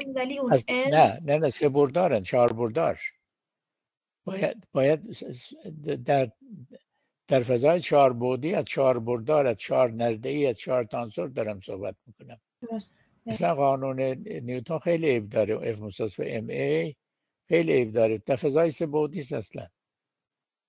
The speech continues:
Speaker 2: درست.
Speaker 1: تازه زمانش مستقل از مکانشه. بله.
Speaker 2: بله.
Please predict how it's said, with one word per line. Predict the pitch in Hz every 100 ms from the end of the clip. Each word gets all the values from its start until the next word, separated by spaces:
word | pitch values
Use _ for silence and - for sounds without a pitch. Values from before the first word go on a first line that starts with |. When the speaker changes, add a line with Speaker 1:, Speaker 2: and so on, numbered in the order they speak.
| _
Speaker 2:
درست. | 226 214 - _ _
Speaker 1:
تازه | 156 139 151
زمانش | 139 147 139 147 160 160 -
مستقل | 139 127 - 139 143 143
از | 139
مکانشه. | 127 123 - 160 117 90 131 107 _ _ _ _ _ _ _ _ _ _ _ _ _ _ _ _ _ _ _ _ _ -
بله. | 143 120 -
Speaker 2:
بله. | 220 208 208